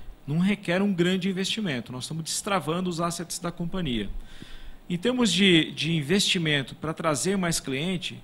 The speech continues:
eu posso dizer o seguinte, hoje tá muito mais barato trazer cliente pra Via do que tava há seis meses atrás, que nós estamos otimizando muito mais o nosso C R M com muita inteligência.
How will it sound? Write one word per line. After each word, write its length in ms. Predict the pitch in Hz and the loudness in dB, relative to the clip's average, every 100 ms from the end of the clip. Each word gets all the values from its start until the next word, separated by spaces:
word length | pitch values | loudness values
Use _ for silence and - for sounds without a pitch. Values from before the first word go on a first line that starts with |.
| - | -14
eu 100 | - | -6
posso 180 | 190 180 | -4 -2
dizer 120 | 196 | -2
o 40 | |
seguinte, 560 | 196 220 165 135 - - - - - - - | -2 -2 -2 -2 -4 -12 -20 -20 -20 -14 4
hoje 480 | 180 240 185 131 123 - | 8 10 8 4 -4 -2
tá 140 | - 185 | 2 6
muito 460 | 180 240 285 240 | 6 6 4 2
mais 240 | 196 196 160 | 4 4 4
barato 540 | 170 151 151 147 147 | 6 6 6 4 0
trazer 320 | 143 143 135 | -2 -2 -2
cliente 360 | 147 139 139 143 | -4 -2 -4 -4
pra 180 | - 127 | -4 -6
Via 300 | 113 190 185 | -4 0 0
do 160 | 151 | 0
que 140 | 180 226 | -4 -4
tava 560 | 202 170 180 185 196 190 | 4 4 6 4 2 2
há 140 | 185 | 2
seis 320 | 175 190 190 | 2 0 0
meses 240 | 180 185 180 | 2 0 0
atrás, 540 | - 170 120 104 - - - - - | -2 0 0 -4 -12 -16 -20 -20 -12
que 80 | - | -4
nós 180 | 156 156 | 0 0
estamos 260 | - 185 | 0 2
otimizando 560 | 185 185 190 170 185 196 | 2 2 0 2 2 2
muito 540 | 196 196 220 269 269 | 4 6 4 4 0
mais 500 | 190 165 165 170 - - - - | 2 2 2 -2 -4 -10 -18 -6
o 100 | 151 | 0
nosso 240 | 160 160 | 0 0
C 120 | - | 0
R 260 | 180 165 165 | 0 0 0
M 180 | 170 190 | 0 -2
com 160 | 208 | 0
muita 440 | 196 185 214 233 226 | 2 4 4 2 0
inteligência. 680 | 202 214 208 147 117 104 | 0 0 0 0 -2 -4